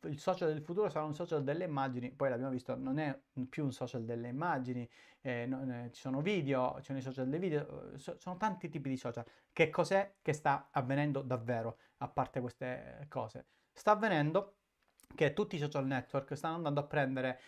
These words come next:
le caratter-, non è che stanno andando a prendere perché è strategicamente pensato, perché siamo noi esseri umani fatti così.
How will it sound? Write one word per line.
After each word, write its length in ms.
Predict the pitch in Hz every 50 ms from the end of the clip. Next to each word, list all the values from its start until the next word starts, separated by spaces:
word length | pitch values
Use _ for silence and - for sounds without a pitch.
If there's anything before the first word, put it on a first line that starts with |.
| - - -
le 160 | 151 151 151
caratter-, 460 | 151 156 143 147 147 - 165 160 139 -
non 140 | 165 170 196
è 40 | 190
che 80 | -
stanno 160 | 143 147 139
andando 220 | 135 135 135 139 131
a 20 |
prendere 320 | - 151 143 131 135 131 123
perché 380 | 131 123 - - 143 135 -
è 100 | - -
strategicamente 720 | 131 - 139 131 131 135 131 131 127 131 127 139 127 - 127
pensato, 360 | 127 127 120 131 127 - 127
perché 260 | 120 143 - - 160
siamo 320 | 147 - - 160 165 160 160
noi 280 | 165 185 196 185 170
esseri 300 | 165 - 151 - 156 147
umani 260 | 147 160 302 156 160 156
fatti 260 | 143 131 - - 131
così. 300 | 131 117 - - 113